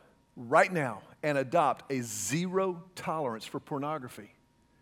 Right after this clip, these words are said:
It is never a good idea. And just because it's in a movie that's coming out and it's only rated R does not make it okay.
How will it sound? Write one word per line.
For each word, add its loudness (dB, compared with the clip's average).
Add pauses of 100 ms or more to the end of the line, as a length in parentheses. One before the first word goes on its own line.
(240)
It 4
is 2
never 4 (240)
a 0
good 0
idea. 4 (840)
And 2
just 2
because 4
it's 0
in 4
a 4
movie 2 (720)
that's -2
coming 4
out 6
and 4
it's 0
only 4
rated 4
R 6 (240)
does 6
not 4
make 4
it 6
okay. 4